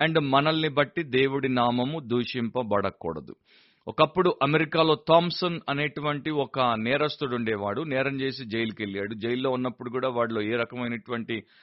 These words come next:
మార్పు రాలేదు. So అక్కడ తోటి ఖైదీతో కూర్చొని మాట్లాడుతున్నప్పుడు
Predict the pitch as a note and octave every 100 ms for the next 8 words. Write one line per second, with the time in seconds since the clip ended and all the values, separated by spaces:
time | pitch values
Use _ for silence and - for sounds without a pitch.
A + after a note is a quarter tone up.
0 | _ _ G2+ B2+ E3+ E3 E3 C3 G#2+ F#2+
1 | D#2+ - _ _ _ - D3+ D3+ D#3 D3
2 | C3 - E3 F#3 F3+ E3+ D#3 D#3+ D3+ D#3+
3 | D#3 D3+ E3+ D3+ C#3+ C#3 D#3 C#3+ D3+ D3+
4 | - D#3+ D#3 C#3+ C#3